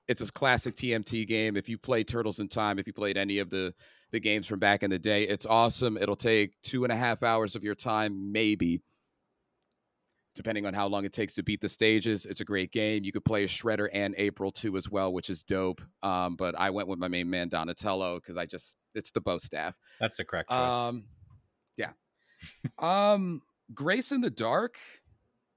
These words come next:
Speaker 2: <laughs> All ten minutes of
Speaker 1: I'm
Speaker 2: it?
Speaker 1: Yeah, I'm gonna wanna play it, but, like, I was
Speaker 2: Mm-hmm.
Speaker 1: gonna play it with my wife. Well, I did play it with my wife. I gave her the controller and it was over.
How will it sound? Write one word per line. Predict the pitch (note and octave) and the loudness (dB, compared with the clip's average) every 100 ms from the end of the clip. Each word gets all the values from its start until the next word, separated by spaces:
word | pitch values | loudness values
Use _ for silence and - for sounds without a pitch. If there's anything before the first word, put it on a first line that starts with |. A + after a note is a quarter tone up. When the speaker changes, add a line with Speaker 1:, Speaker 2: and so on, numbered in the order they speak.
| _ A2+ | _ -8
Speaker 2:
<laughs> | - _ _ - | -8 _ _ -2
All | A#2 | 0
ten | - A#2+ A2+ | 2 2 2
minutes | A#2+ A#2+ | 0 2
of | C#3 | 4
Speaker 1:
I'm | F#3+ | 2
Speaker 2:
it? | - _ _ _ _ - - - - - | -2 _ _ _ _ -20 -10 -10 -8 2
Speaker 1:
Yeah, | B3 C#4+ C#4 | 6 8 6
I'm | D#3+ G#3 | 6 6
gonna | B3+ C4 | 6 6
wanna | A#3+ A3+ G#3 | 6 6 4
play | - F#3 F#3 | 2 6 6
it, | A3 | 6
but, | E3+ | 4
like, | F3 F3+ | 4 4
I | E3+ | 4
was | E3 G#2 | 2 2
Speaker 2:
Mm-hmm. | E3+ | 0
Speaker 1:
gonna | F3+ | -2
play | - D#3+ | -2 0
it | F3+ | 0
with | D3 | -2
my | C3+ B2+ | -2 0
wife. | A2 C3+ E3 C#3 | 2 2 2 0
Well, | B2 | 0
I | G#2+ | 0
did | C#3+ D3+ | -2 -4
play | A2+ G2+ | -2 -2
it | |
with | F2+ | -2
my | F2+ F2 | -4 -4
wife. | G2+ A2 | -2 -2
I | F#2 | -2
gave | B2+ D3+ | 0 0
her | |
the | C3 | -2
controller | A2+ - B2 C3 D3+ C#3+ | -4 -4 0 2 2 2
and | C#3+ | 0
it | D3+ | 0
was | C#3+ | 2
over. | A#2+ F3 F2+ - G2+ | 4 4 2 -10 -10